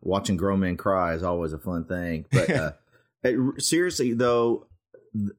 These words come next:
Speaker 1: the ground game that we produced, uh, was just amazing. I, I was not expecting that. You saw four different runners, uh, be effective. And, uh, when you can do that, I,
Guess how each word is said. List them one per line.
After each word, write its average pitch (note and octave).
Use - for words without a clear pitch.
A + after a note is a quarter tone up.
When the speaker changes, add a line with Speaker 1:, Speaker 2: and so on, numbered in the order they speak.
Speaker 1:
the G#2
ground B2+
game A2
that F#2+
we G#2
produced, F#2+
uh, F2+
was A#2
just -
amazing. F2
I, G2
I -
was G2+
not G#2+
expecting A2
that. A2
You G#2
saw F#2
four C#3+
different A#2+
runners, A2
uh, F2+
be F#2+
effective. A#2
And, G2+
uh, F#2+
when F#2+
you A#2+
can A2
do G2+
that, G#2
I, G#2+